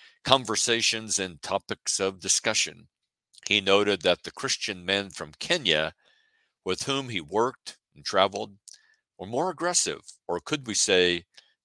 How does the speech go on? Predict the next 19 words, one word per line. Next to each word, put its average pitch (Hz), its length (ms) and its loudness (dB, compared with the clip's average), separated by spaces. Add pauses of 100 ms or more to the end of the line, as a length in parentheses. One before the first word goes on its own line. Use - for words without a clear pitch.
they 95 100 -2
were 101 160 -2
not 120 200 0
afraid 120 440 0
of 85 100 -2
asking 90 440 0
the 82 100 -6
next, 80 300 -4 (180)
next 87 320 -6
question, - 520 -8 (680)
of 80 100 -6
encouraging 101 720 -2
the 85 80 -6
person 90 420 -6 (160)
wavering 101 680 -2 (480)
to 82 140 -14
ponder 95 760 0 (140)
eternal 85 680 -4
realities, 76 800 -2